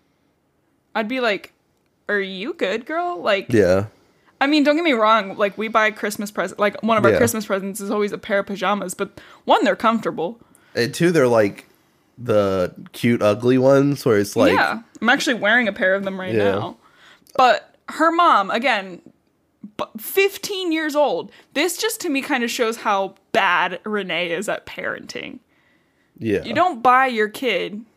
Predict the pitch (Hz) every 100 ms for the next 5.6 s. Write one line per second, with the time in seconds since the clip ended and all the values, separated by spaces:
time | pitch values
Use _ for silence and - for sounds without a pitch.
0 | _ - 208 220 - 247 226 226 214 202
1 | 185 - 190 180 180 - - - - _
2 | - 190 - 247 208 - 214 196 185 180
3 | - 202 220 311 269 240 220 226 - 175
4 | - _ _ _ _ - 117 95 64 110
5 | _ - 226 196 -